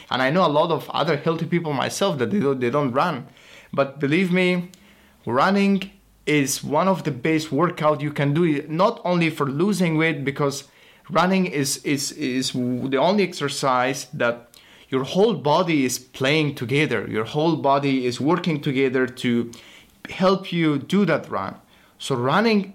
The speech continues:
is the most efficient one if you ask me, "Hey, what's the best workout?" I would say running, running, running. But also running helps you a lot with your stress, with your mentality. Because at the end of the day, when you're running,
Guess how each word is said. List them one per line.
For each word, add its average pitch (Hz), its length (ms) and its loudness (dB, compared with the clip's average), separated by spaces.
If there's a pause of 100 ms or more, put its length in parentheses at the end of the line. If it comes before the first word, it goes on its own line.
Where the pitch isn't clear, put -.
(140)
is 185 340 2
the 143 160 -2
most 160 320 0
efficient 175 400 0
one 170 180 2
if 156 160 -2
you 151 80 2
ask 151 300 0
me, 151 120 0
"Hey, 151 200 2
what's 143 240 0
the 139 80 -2
best 135 240 -2
workout?" 175 420 0
I 98 60 0
would 135 160 0
say 143 160 0
running, 139 420 0
running, 143 320 0
running. 175 400 0 (460)
But 147 300 0
also 196 360 2
running 160 440 2
helps 170 460 -2
you 175 300 2 (140)
a 131 60 2
lot 139 520 2
with 147 120 -4
your 123 180 0
stress, 147 640 -4
with 131 120 0
your 131 120 2
mentality. 131 880 -2 (340)
Because 147 400 -2
at 143 160 -2
the 143 220 -2
end 208 120 4
of 165 200 0
the 147 80 2
day, 143 400 0 (540)
when 156 220 0
you're 139 460 2 (140)
running, 170 480 2